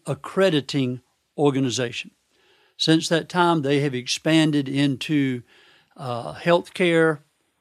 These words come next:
energy, transportation, manufacturing, and they are an accrediting organization for all manner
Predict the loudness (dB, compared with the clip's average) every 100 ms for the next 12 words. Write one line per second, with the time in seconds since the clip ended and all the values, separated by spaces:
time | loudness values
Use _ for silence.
0 | _ 2 4 4 2 0 -2 -4 _ _
1 | _ _ -10 -4 -2 -2 -6 -12 -4 0
2 | 2 2 -2 -4 -6 _ _ _ _ -10
3 | -6 -4 -6 0 2 2 -2 0 2 2
4 | -2 _ _ _ -8 -2 0 2 4 2
5 | 0 -2 0 0 0 -2 -4 -2 0 2
6 | 0 0 0 -2 -6 -4 -4 -2 0 0
7 | 0 -4 -4 -4 0 2 4 4 2 -2